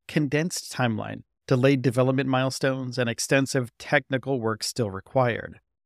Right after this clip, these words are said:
The report suggests that the pace of progress on H L S is slower than expected, with more than half the allocated schedule consumed just to reach the preliminary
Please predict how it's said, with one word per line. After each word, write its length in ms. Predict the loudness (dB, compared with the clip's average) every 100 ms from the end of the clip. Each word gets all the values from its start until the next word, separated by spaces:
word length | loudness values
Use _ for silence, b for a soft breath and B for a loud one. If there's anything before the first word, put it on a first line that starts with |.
| _ _
The 80 | 2
report 400 | 2 2 2 2
suggests 440 | 0 0 -2 0
that 100 | -4
the 80 | -4
pace 500 | -2 0 0 -2 -8 -6
of 200 | -4 -4
progress 540 | 0 0 2 -2 -2 -2
on 140 | -2
H 260 | 0 0 0
L 100 | 0
S 240 | -2 -4
is 80 | -6
slower 300 | -2 -2 -2
than 140 | -6
expected, 580 | -10 0 2 2 -4 -10 -20 _ _ -2
with 120 | 2
more 220 | 6 6
than 140 | 6 2
half 300 | 2 2 2
the 180 | 0 0
allocated 420 | -2 -2 -4 -4
schedule 460 | 0 0 2 -4
consumed 440 | -4 -6 0 2 0
just 320 | 2 2 2
to 80 | -2
reach 260 | 0 0 -2
the 100 | -4
preliminary 800 | -2 0 2 4 2 2 0